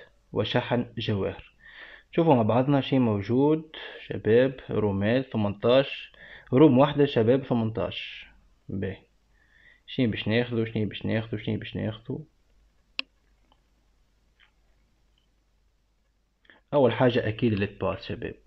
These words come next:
أول حاجة باش ناخذها هي الليت باس مية وثمانين، من ستمية لمية وثمانية، تخفيض أسطوري نوعا ما. آه، شنية آخر شباب، شنية آخر؟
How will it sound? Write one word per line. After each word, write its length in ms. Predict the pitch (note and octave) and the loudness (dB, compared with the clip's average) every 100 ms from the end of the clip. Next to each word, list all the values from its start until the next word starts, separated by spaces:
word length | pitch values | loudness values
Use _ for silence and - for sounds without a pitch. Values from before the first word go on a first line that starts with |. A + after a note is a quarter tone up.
| - | -2
أول 260 | B2+ G#2+ | 0 0
حاجة 320 | - A2 A2+ G#2 | 0 -2 0 -2
باش 160 | - | -6
ناخذها 400 | G#2 A2 A2 G#2 | -8 -4 -2 -4
هي 240 | G2+ G2+ G2 | -2 -2 -2
الليت 340 | A2+ - - | -6 -10 -14
باس 120 | - - - - _ - | -14 -18 -20 -20 _ -6
مية 220 | A#2+ B2 | -2 0
وثمانين، 400 | A2 A#2 F#2+ - _ _ - - _ _ _ _ _ _ _ _ _ _ A#2 | -2 -6 -10 -12 _ _ -20 -20 _ _ _ _ _ _ _ _ _ _ -6
من 100 | A2+ | -2
ستمية 520 | C3+ A#2 A2+ B2+ B2 | -2 -2 0 2 2
لمية 300 | A2 A2 A2+ | 2 2 2
وثمانية، 640 | G2+ - G#2 C3 D3 D3+ - - _ _ | 0 -2 -2 0 -2 -4 -8 -12 _ _
تخفيض 540 | - A#2+ - C3+ C3 - | -4 -4 2 2 2 -4
أسطوري 400 | A#2 - A2+ A2+ | -6 -2 0 2
نوعا 240 | A2 G#2+ | 2 0
ما. 260 | G2+ F2+ E2+ _ _ - - _ _ _ _ - - - - - - - _ _ _ - | -2 -6 -10 _ _ -20 -20 _ _ _ _ -20 -20 -18 -16 -16 -18 -20 _ _ _ -2
آه، 300 | E3 E3 D#3+ | 0 2 0
شنية 560 | D3+ E3 D3+ A#2+ C#3+ D#3 | 0 2 4 2 2 0
آخر 180 | D#3 | 0
شباب، 640 | C#3+ B2+ A#2 C3+ D3+ D3 C3+ | -2 -2 0 2 4 4 2
شنية 280 | C#3+ C3 | -2 0
آخر؟ 600 | A2 - C#3+ C#3+ D#3 D3 | 0 0 -2 0 0 2